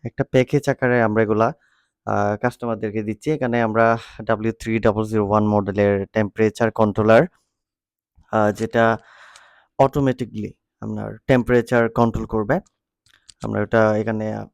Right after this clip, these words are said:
পয়েন্ট সিস্টেম আছে, ওগুলো আপনি সেটিং করে দিলে খুবই সহজে এটা অটোমেটিকলি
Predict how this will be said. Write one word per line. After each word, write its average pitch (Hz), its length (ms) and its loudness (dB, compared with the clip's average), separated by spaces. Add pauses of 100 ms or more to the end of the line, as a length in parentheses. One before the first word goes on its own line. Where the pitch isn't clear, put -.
(180)
পয়েন্ট 117 240 2
সিস্টেম 113 320 -8
আছে, 120 180 -6
ওগুলো 127 180 0
আপনি 107 200 -2
সেটিং 117 320 -4
করে 117 200 -2
দিলে 147 280 -2 (440)
খুবই 165 220 2
সহজে 147 400 4
এটা 127 160 4
অটোমেটিকলি 120 760 0